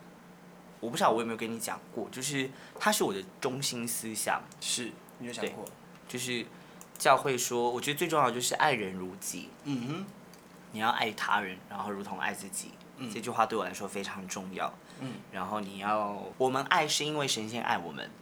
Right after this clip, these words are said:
Speaker 2: 嗯。
Speaker 1: 对，这些对我来说都是非常重要的。
Speaker 2: 嗯。
Speaker 1: 让我能够持续地相信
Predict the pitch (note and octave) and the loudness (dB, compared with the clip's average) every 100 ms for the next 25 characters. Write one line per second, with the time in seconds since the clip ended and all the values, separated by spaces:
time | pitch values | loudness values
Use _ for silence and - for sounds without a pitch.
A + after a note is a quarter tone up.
0 | - A#2+ G#2+ - - - - - - - | -8 -8 -10 -18 -20 -20 -20 -20 -20 -20
1 | - - - - - - - D3+ E3 D#3+ | -20 -12 -8 -8 -10 -12 -4 -2 0 0
2 | C3 F#2 G2+ A2+ A2+ A2 A#2+ - B2 A2+ | 0 -2 -6 -6 -4 -4 -4 -2 -2 -4
3 | F#2+ G#2+ F#2+ D2+ D2 - - - - - | -6 -6 -4 -6 -8 -12 -12 -18 -16 -8
4 | G#3 - - F3 D3 G#2 G#2 A2+ B2+ D3+ | -6 -6 4 6 6 2 -2 -2 4 4
5 | A#2+ - C3 C3 E3+ C3+ A#2 A#2+ A#2 B2+ | 4 0 0 0 2 2 4 4 2 0
6 | - A#2 G2+ - | -2 -2 -4 -8